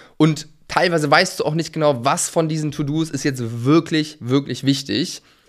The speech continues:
Wenn eins von diesen Sachen zutrifft, dann ist die Folge, wie gesagt, genau für dich. Und ich möchte dir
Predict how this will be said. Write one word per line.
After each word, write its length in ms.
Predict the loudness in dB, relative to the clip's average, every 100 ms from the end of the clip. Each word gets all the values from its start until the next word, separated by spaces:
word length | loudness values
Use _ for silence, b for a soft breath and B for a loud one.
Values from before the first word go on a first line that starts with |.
| b b b b
Wenn 140 | 0
eins 260 | 2 0 0
von 100 | -2
diesen 180 | 0
Sachen 280 | 0 0 -4
zutrifft, 560 | -6 -6 0 -2 -2 -8 0
dann 360 | 0 0 -6 -10
ist 140 | -10
die 80 | -8
Folge, 420 | 0 2 2 0
wie 80 | 0
gesagt, 380 | 4 4 4 0
genau 240 | -2 -2
für 160 | -2 -6
dich. 220 | -6 -4
Und 80 | -2
ich 80 | 2
möchte 260 | 2 2
dir 260 | 0 0